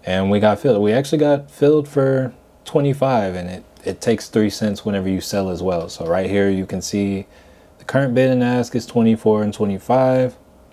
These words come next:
I lost a dollar in a trade. It's not as bad as losing four, but yeah, we lost. Uh, limit,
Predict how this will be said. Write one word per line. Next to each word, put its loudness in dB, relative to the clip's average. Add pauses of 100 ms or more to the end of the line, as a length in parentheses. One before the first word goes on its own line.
(120)
I -8
lost 2
a 2
dollar 2
in 2
a 0
trade. 0
It's -20
not 2
as 2
bad 2
as 0
losing 0
four, 0
but -6
yeah, 0
we 0
lost. -4 (420)
Uh, 2
limit, 0